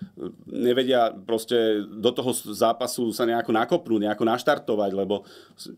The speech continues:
vyzerá to komótne, nudne, neviem. Veľa, veľa majú tak-, takých, takých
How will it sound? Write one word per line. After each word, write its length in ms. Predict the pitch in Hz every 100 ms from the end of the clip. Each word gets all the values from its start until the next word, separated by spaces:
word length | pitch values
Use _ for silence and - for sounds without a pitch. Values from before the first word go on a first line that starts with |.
| -
vyzerá 560 | - - 131 156 135
to 160 | - 131 120 117 113 104 104 - - - - - _ - -
komótne, 480 | - 139 160 147 117
nudne, 320 | 113 143 127
neviem. 480 | 117 135 127 98 95
Veľa, 240 | 95 151 139
veľa 240 | 147 156
majú 240 | 135 123
tak-, 240 | 131 127 -
takých, 320 | 131 135 117
takých 320 | 120 123 123